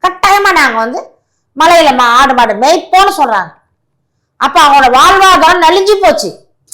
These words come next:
அழுகுறாங்க. எப்படி இந்த அடிச்சான், இப்படி அடிச்சாங்க, கை உடைஞ்சிட்டு, கால் உடைஞ்சிட்டு, ஃபாரஸ்ட்ல அடிச்சிருக்காங்க. அந்த மாதிரிலாம் ஏன்? திருட்டு பசங்க.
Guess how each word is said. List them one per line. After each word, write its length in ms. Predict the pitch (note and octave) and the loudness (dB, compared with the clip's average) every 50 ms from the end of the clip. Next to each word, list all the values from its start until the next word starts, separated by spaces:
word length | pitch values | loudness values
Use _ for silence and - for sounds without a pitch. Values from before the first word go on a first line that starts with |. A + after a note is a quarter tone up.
| - _ _ _ A#3+ | -20 _ _ _ -2
அழுகுறாங்க. 420 | E4 G4 A4 A4+ G#4 F4 D4 A#3 E3 - - _ _ _ _ _ _ _ _ - | 0 0 0 0 0 -2 -4 -4 -8 -12 -16 _ _ _ _ _ _ _ _ -6
எப்படி 220 | A3 A3+ A3 C4 C4 | -6 -4 -2 -2 -4
இந்த 200 | B3 B3 B3 A3+ A3+ A#3+ | -2 -2 -2 0 0 -2
அடிச்சான், 360 | B3+ B3+ B3+ D4 C4 G#3 - - - _ _ _ _ | -2 -2 -4 -4 -4 -4 -6 -10 -18 _ _ _ _
இப்படி 200 | G#3 G#3+ A#3 D4 C#4 | -8 -2 0 2 2
அடிச்சாங்க, 420 | C4 C#4+ C#4+ E4 D#4 C#4+ C4 A#3 F#3+ - - - _ _ _ | 0 0 0 0 0 0 0 -2 -4 -4 -8 -14 _ _ _
கை 160 | _ B3+ C#4 D#4 D4+ | _ 0 0 2 2
உடைஞ்சிட்டு, 480 | C#4+ C4+ C#4+ D4 C#4+ D#4+ B3 B3+ A3+ F3 - - _ _ _ _ | 2 2 0 0 -2 -4 -4 -4 -6 -6 -8 -12 _ _ _ _
கால் 300 | C4 C#4+ D#4+ E4 D#4+ C#4+ | 0 0 2 2 2 2
உடைஞ்சிட்டு, 360 | C#4+ D4 D#4 D4 D#4 B3+ B3 F#3+ - - - _ _ _ _ | 2 0 0 -2 -2 -2 -2 -4 -4 -8 -14 _ _ _ _
ஃபாரஸ்ட்ல 420 | - E4 F#4+ G4 F#4 F#4+ - D#4+ D#4+ | -2 0 0 0 0 -2 -2 0 0
அடிச்சிருக்காங்க. 480 | D#4 - - A4 G#4 G4+ F#4 C#4+ A3 F#3+ G3+ | 0 -2 -4 -4 -2 -2 -4 -4 -4 -6 -10
அந்த 100 | G3 G3 F#3+ | -10 -8 -8
மாதிரிலாம் 280 | F#3+ F#3 F#3 F#3 - _ _ _ _ _ _ _ _ | -8 -8 -10 -14 -16 _ _ _ _ _ _ _ _
ஏன்? 260 | A#3 D#4+ G4 A4 - - - - _ _ _ _ _ | 0 0 0 0 -2 -6 -12 -20 _ _ _ _ _
திருட்டு 240 | D#4+ F#4 D#4 E4 | -8 -8 -8 -8
பசங்க. 340 | A#3+ G3 E3+ - - C#3 - | -12 -12 -14 -14 -16 -18 -20